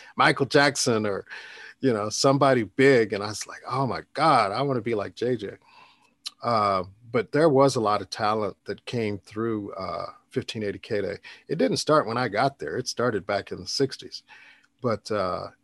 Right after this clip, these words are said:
you know, it was doing something different. It was more, more pop, more top forty. Uh, when I got there, it was kind of a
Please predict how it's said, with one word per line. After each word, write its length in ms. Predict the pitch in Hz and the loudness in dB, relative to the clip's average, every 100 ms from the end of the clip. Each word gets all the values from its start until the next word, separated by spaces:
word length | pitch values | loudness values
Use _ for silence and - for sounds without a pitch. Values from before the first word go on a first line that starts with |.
| _ _ _ _ _ _ _ _ - | _ _ _ _ _ _ _ _ -10
you 120 | 117 | -6
know, 200 | 107 95 | -4 -4
it 80 | 107 | -4
was 160 | 107 101 | -6 -6
doing 240 | 113 101 | -6 -6
something 360 | 95 104 - 92 | -6 -8 -10 -8
different. 320 | 107 101 95 | -6 -6 -6
It 20 | |
was 140 | 101 110 | -6 -4
more, 420 | 104 104 95 80 _ _ | -2 -2 -2 -6 _ _
more 200 | 107 95 | -8 -8
pop, 400 | - 117 107 - | -4 -2 0 -2
more 180 | 98 90 | -6 -10
top 320 | - 104 - | -6 -6 -6
forty. 460 | - 117 101 95 95 - - - _ _ - | -4 0 0 -4 -12 -20 -20 -20 _ _ -12
Uh, 340 | 95 90 92 90 | -8 -6 -8 -8
when 120 | 120 113 | -4 -2
I 80 | |
got 260 | 117 110 101 | 0 -2 -2
there, 100 | 107 | -6
it 40 | |
was 140 | 95 - | -6 -8
kind 180 | 117 104 | -6 -6
of 60 | |
a 120 | 95 | -6